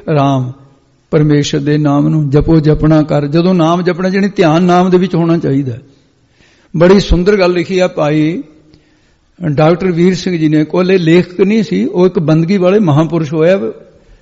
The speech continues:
ਇਹ ਗੱਲ ਵੱਖਰੀ ਹੈ ਵੀ ਉਹਨਾਂ ਨੇ ਕੱਪੜੇ ਭਾਵੇਂ ਸੰਤਾਂ ਵਾਲੇ ਨਹੀਂ ਸੀ ਪਾਏ, ਪਰ ਉਹ ਪੂਰਨ ਮਹਾਂਪੁਰਸ਼ ਸਨ। ਉਹ ਜ-, ਕੇ ਲਿਖਦੇ ਆ ਵੀ ਨਾਮ ਭਾਵੇਂ ਵੈਖਰੀ ਜਪੋ, ਭਾਵੇਂ ਮਧਮਾ ਜਪੋ। ਵੈਖਰੀ ਮਧਮ ਪਸੰਤੀ ਪਰਾ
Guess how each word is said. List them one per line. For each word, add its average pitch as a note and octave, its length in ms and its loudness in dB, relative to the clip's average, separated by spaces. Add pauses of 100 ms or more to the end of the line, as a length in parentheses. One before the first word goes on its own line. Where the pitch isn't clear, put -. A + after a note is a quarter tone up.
(220)
ਇਹ F#3 120 4
ਗੱਲ F3+ 180 4
ਵੱਖਰੀ E3+ 360 0
ਹੈ G3+ 60 4
ਵੀ G3+ 120 -2
ਉਹਨਾਂ G3+ 220 0
ਨੇ G3 80 0
ਕੱਪੜੇ G3+ 340 2
ਭਾਵੇਂ F3 300 0
ਸੰਤਾਂ D#3+ 320 0
ਵਾਲੇ D#3+ 160 2
ਨਹੀਂ E3 140 0
ਸੀ E3 100 -2
ਪਾਏ, D3+ 300 0
ਪਰ F3 180 -2
ਉਹ E3+ 280 -2 (540)
ਪੂਰਨ G#3 320 2
ਮਹਾਂਪੁਰਸ਼ C#3+ 600 -2
ਸਨ। B2 220 -10 (800)
ਉਹ A3+ 140 0
ਜ-, F3 80 -10
ਕੇ E3+ 260 -2
ਲਿਖਦੇ E3 420 0
ਆ C3+ 260 -8 (480)
ਵੀ A3 160 -4
ਨਾਮ E3+ 440 0
ਭਾਵੇਂ F3+ 360 2
ਵੈਖਰੀ D#3 400 0
ਜਪੋ, G3 360 -2
ਭਾਵੇਂ F3 320 -4
ਮਧਮਾ E3+ 360 -4
ਜਪੋ। C3 320 -8 (1000)
ਵੈਖਰੀ D#3+ 380 -2
ਮਧਮ G3+ 300 -2
ਪਸੰਤੀ F3+ 460 -4
ਪਰਾ D#3 480 0